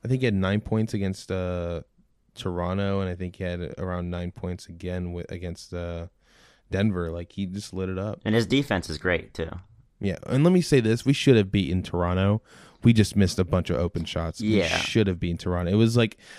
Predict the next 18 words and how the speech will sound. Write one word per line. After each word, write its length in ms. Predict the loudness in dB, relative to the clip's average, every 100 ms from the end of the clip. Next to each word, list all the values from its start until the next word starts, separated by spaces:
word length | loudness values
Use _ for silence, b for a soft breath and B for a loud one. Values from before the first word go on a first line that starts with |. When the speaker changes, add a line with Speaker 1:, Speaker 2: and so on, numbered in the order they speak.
| B
Speaker 1:
I'm 200 | 6 8
not 160 | 8 6
scared 300 | 4 4 4
of 40 |
Toronto 360 | 4 6 6 4
one 280 | 2 2
bit 320 | 2 0 0 -2
just 200 | -4 -2
because, 300 | 0 0 0
I 80 | -4
th-, 120 | -4
like, 220 | -6 -4
we 260 | -4 -2 -2
almost 600 | 0 2 2 0 -2 -6
won 160 | -6 -6
that 160 | -8
game. 220 | -10 -12
Like, 80 | -12